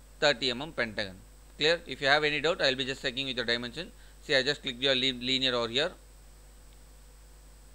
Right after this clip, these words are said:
You can see your dimension has been thirty. Clear, students? Next, if I have to draw a pentagon, so I have to once again click your polygon. I have to enter my sides as six. If you are going to draw a hexagon, six,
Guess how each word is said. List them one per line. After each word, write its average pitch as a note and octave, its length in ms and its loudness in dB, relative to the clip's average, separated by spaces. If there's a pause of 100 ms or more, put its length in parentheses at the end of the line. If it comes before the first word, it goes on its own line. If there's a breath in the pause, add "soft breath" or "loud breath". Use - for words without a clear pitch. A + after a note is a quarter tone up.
(540)
You A2 80 -14
can A2+ 160 -2
see D#3+ 340 -6
your A2+ 180 -4
dimension A2+ 440 -2
has G2+ 80 -14
been E3+ 160 -6 (160)
thirty. G#2+ 260 -6 (1080)
Clear, C#3 180 2
students? D3+ 400 -6 (400 soft breath)
Next, D3+ 220 -2
if D3+ 100 -2
I D3 60 4
have D3 180 8
to D3 80 -6
draw D3 240 4
a C#3 40 4
pentagon, C#3 560 2 (640)
so - 120 0
I B2 60 8
have C3+ 160 6
to C#3 80 0
once B2+ 160 -2
again C3+ 200 0
click B2+ 200 -6
your C3+ 140 4
polygon. C3 500 2 (840)
I A#2+ 40 0
have C3+ 180 6
to C#3+ 60 2
enter C3+ 240 0
my C3+ 120 0
sides C3+ 320 0
as C3 140 0
six. - 420 -2
If - 360 -8
you B2+ 40 0
are A#2+ 160 2
going C3 120 -2
to C3 80 -4
draw B2+ 220 4
a F#3+ 40 2
hexagon, A#2 480 -4 (680 soft breath)
six, - 520 -2